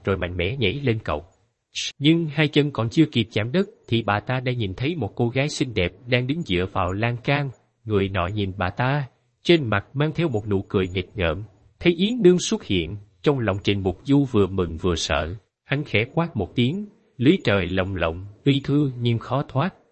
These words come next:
"Hôm nay, ngươi có ba đầu sáu tay cũng đừng hòng nghĩ đến chuyện đào tẩu." Thấy hai con đường trước sau đều bị chặn,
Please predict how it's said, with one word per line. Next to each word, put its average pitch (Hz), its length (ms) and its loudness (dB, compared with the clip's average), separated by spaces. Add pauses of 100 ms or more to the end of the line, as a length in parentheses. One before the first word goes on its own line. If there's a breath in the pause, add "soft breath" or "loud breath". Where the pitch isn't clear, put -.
(100)
"Hôm 127 240 -2
nay, 120 240 -2 (180)
ngươi 139 140 4
có - 140 -4
ba 127 220 0
đầu 87 200 0
sáu 151 260 -2
tay 123 200 2
cũng 127 260 -6
đừng 113 180 -2
hòng 85 240 -4
nghĩ 87 160 -2
đến 151 200 -4
chuyện 85 280 -2
đào 85 160 -2
tẩu." 92 420 -2
Thấy 160 160 0
hai 117 160 0
con 110 280 -6
đường 78 220 -4
trước 185 200 0
sau 131 360 -2
đều 95 140 2
bị 87 160 -2
chặn, 80 340 -6